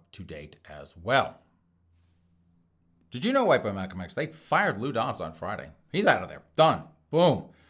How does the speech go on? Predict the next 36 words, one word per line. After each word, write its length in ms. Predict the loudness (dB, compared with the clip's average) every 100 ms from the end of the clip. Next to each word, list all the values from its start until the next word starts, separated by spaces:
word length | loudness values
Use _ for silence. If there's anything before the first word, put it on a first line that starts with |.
| _ _ _
He 120 | -12 -8
should 220 | -8 -4
not 380 | 0 2 0 -4
have 360 | -2 -2 -2
gone 220 | -2 -2
against 400 | -4 -4 -6 -8
the 120 | -8 -8
swamp. 460 | -8 -10 -10 -10
He's 180 | -16 -16
done. 460 | -10 -8 -6 -8 -12 _ -14
He 100 | -12
is 160 | -10
gone. 240 | -8 -8 -8
Yes, 260 | -10 -12 -16
he 80 | -18
is 180 | -16 -14
absolutely 580 | -14 -12 -12 -12 -12
gone. 360 | -10 -8 -8 -12 -12
Not 160 | -12 -10
that 140 | -14
you 100 | -14
care. 220 | -14 -14
Mama 320 | -6 -4 -4
Frost 280 | -2 -2 -2
loves, 440 | -8 -8 -8 -16 -18 _ _ -20 -20 -20 _ _ -4
I 60 | 0
mean, 220 | 0 -2 0
I 140 | 0
am 120 | 0
second 400 | -2 0 0 -2
in 80 | -6
her 160 | -6 -4
life 240 | -4 -6
to 60 | -10
Lou 160 | -8
Dobbs. 480 | -8 -8 -10 -12 -20